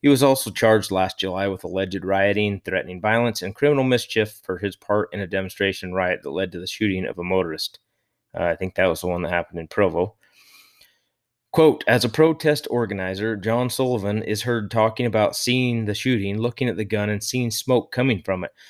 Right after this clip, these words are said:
John did not condemn the attempted murder nor attempt to stop it nor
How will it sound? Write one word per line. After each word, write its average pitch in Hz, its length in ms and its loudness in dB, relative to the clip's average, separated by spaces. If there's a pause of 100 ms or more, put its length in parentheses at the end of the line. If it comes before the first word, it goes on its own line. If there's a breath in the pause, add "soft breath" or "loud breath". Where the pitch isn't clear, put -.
(240 loud breath)
John 123 300 4
did 117 120 0
not 120 220 2
condemn 120 360 0
the 101 100 0
attempted 92 440 -4
murder 95 300 0
nor 104 220 2
attempt 117 340 -2
to - 60 -12
stop 101 400 0
it 104 100 0
nor 110 280 2